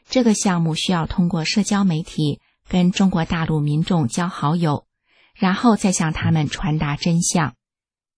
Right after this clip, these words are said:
项目要求参与进来的同修要懂得使用智能手机。我从来没用过智能手机，也不知道如何发短信，只会用老款手机打打电话而已。这让我有点犹豫，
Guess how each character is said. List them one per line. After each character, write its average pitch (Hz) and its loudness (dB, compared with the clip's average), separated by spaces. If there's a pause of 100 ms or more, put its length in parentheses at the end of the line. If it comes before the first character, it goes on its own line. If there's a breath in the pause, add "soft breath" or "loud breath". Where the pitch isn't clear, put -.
项 214 4
目 185 6
要 185 2
求 165 -2
参 202 4
与 185 4
进 190 0
来 151 0
的 160 0
同 156 -2
修 196 0
要 190 2
懂 151 0
得 156 -2
使 - -4
用 156 0
智 214 4
能 160 4
手 143 -2
机。 160 -4 (920)
我 196 6
从 208 4
来 226 8
没 196 8
用 196 6
过 160 0
智 - -2
能 156 2
手 156 0
机， 156 -4 (300)
也 196 4
不 226 2
知 240 2
道 220 4
如 165 -2
何 - -4
发 165 -2
短 151 -2
信， - -2 (320)
只 - 0
会 226 4
用 196 6
老 180 2
款 175 -2
手 151 -2
机 170 -2
打 160 -4
打 156 -4
电 160 -2
话 180 -4
而 151 -2
已。 156 -4 (720)
这 226 4
让 196 4
我 165 2
有 160 0
点 156 2
犹 151 -2
豫， 170 -2